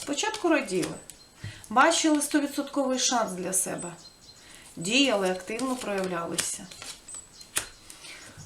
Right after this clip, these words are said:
Ну, а говорять, що вони знаходились в ілюзії по відношенню до ситуації. Вони не мали повної інформації,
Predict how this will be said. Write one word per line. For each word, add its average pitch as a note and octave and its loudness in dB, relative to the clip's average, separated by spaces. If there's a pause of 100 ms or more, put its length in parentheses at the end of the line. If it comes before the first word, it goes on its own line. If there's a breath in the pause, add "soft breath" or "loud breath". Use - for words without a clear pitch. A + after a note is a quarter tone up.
(120)
Ну, G#4+ -6
а C4+ 2
говорять, B3 0
що - -4
вони A3 -6
знаходились G3 -6
в - -12
ілюзії G3+ -6
по F#3 -10
відношенню F#3 -6
до F#3 -8
ситуації. F#3 -8
Вони G#3 -4
не A3 -6
мали A3+ -4
повної G3 -6
інформації, G#3+ -2